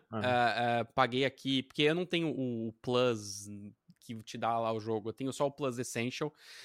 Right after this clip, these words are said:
Speaker 2: Ah, pra mim vale mais a pena. E aí eu baixei ele, o, é... como é que é o nome? É, é
Speaker 1: Integrate.
Speaker 2: Renegade. Integrate, é, isso
Speaker 1: É,
Speaker 2: aí. Acabei de
Speaker 1: Integrate é a
Speaker 2: baixar.
Speaker 1: versão, é a versão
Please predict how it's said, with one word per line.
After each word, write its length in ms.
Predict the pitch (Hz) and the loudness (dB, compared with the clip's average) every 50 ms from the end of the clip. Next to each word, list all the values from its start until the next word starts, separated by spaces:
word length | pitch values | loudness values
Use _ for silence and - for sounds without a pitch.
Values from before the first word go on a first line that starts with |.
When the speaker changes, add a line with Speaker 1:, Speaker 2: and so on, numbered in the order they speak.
| - - - - | -18 -20 -10 0
Speaker 2:
Ah, 360 | 120 123 120 117 113 113 113 110 | 4 8 8 10 10 10 8 8
pra 100 | - 123 | 6 4
mim 120 | 127 139 143 | 4 4 6
vale 160 | 147 143 139 | 6 6 6
mais 160 | 135 135 131 | 6 6 4
a 60 | 131 | 4
pena. 360 | 120 - - 123 131 147 156 - | 2 4 4 4 4 4 2 0
E 100 | 143 135 | 4 6
aí 160 | 135 131 135 143 | 6 8 8 8
eu 100 | 151 147 | 6 8
baixei 380 | 156 175 175 - - 175 165 151 | 6 4 4 6 4 4 6 6
ele, 320 | 143 143 147 156 160 151 | 6 6 4 4 2 2
o, 400 | 143 143 135 131 123 113 110 104 - | 2 2 2 0 0 0 -2 -2 -2
é... 340 | 110 110 107 107 104 104 101 - | 0 0 2 2 0 -2 -4 -4
como 100 | - 147 | -4 -4
é 40 | 151 | -2
que 120 | - 202 | 2 4
é 80 | 202 160 | 4 4
o 40 | 135 | 4
nome? 260 | 131 151 160 151 127 | 4 2 2 2 0
É, 180 | 113 110 104 104 | 0 0 -2 -2
é 520 | 113 110 110 110 110 - _ - 110 - 139 | -4 -6 -6 -6 -10 -14 _ -16 -4 0 2
Speaker 1:
Integrate. 340 | 131 123 131 - - 113 113 110 104 | 4 6 4 6 6 6 6 6 6
Speaker 2:
Renegade. 220 | 104 107 107 104 101 _ _ _ - | 4 2 -2 -4 -6 _ _ _ -2
Integrate, 540 | - 175 190 - 151 123 110 110 104 101 101 - 110 | 0 0 2 2 0 0 2 0 -2 -2 -2 0 0
é, 180 | 107 98 101 _ | 0 0 0 _
isso 180 | - - - 139 | -12 -2 2 2
Speaker 1:
É, 40 | |
Speaker 2:
aí. 80 | 113 104 | 2 4
Acabei 40 | 101 | 2
de 60 | 117 | 0
Speaker 1:
Integrate 400 | 107 - 117 113 113 120 127 131 | 0 0 2 4 6 8 8 8
é 20 | |
a 40 | 139 | 10
Speaker 2:
baixar. 180 | 156 165 143 143 | 10 10 10 10
Speaker 1:
versão, 640 | 139 147 143 - - - 139 139 131 117 - - - | 10 8 6 6 6 6 6 6 6 2 -2 -6 -2
é 80 | 117 127 | 2 2
a 40 | 127 | 4
versão 280 | 127 139 - - 151 | 4 4 2 2 0